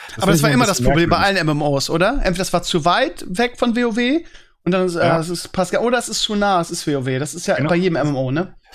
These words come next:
Speaker 1: Ich kann, ich kenne auch jetzt noch Spiele wie den Guild Wars zwei beispielsweise, das sehr viele Dinge einfach anders macht als W O W und sehr, sehr gut läuft und mir auch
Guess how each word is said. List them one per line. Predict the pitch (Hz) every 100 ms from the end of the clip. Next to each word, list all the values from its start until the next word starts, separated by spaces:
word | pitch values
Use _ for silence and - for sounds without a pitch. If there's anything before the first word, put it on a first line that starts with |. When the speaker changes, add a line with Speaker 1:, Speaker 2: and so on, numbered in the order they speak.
| -
Speaker 1:
Ich | 120
kann, | - 143 -
ich | -
kenne | 143 143
auch | 135 107
jetzt | 127 -
noch | 147
Spiele | - 147 139
wie | 120
den | 113 110
Guild | 123 120
Wars | 123 -
zwei | - 110 123
beispielsweise, | 131 135 135 - 131 123
das | 113 -
sehr | 110
viele | - 117 101
Dinge | 113 107
einfach | 107 104 98
anders | 107 110 139 139
macht | 135
als | 139 127 127
W | 127
O | 131
W | 127 131
und | 120 113
sehr, | - 110 98 110
sehr | 110
gut | 101 113
läuft | 104 101 127 143 127
und | 110
mir | 107 120
auch | 123 120 -